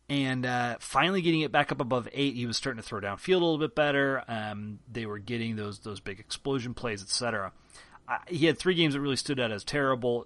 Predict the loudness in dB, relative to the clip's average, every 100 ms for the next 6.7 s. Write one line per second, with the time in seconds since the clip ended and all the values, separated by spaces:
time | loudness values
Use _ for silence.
0 | -4 0 0 0 0 -2 -2 -2 0 0
1 | -2 -4 -8 -10 -6 -4 0 0 0 -4
2 | -6 -8 -8 -8 -6 -4 -4 2 4 4
3 | 0 -2 -4 -4 -6 -4 -4 -2 -6 -8
4 | -2 2 2 0 -12 -20 -16 -8 -8 0
5 | 4 4 4 2 0 -4 -6 -10 -8 -6
6 | -4 0 0 0 -4 -6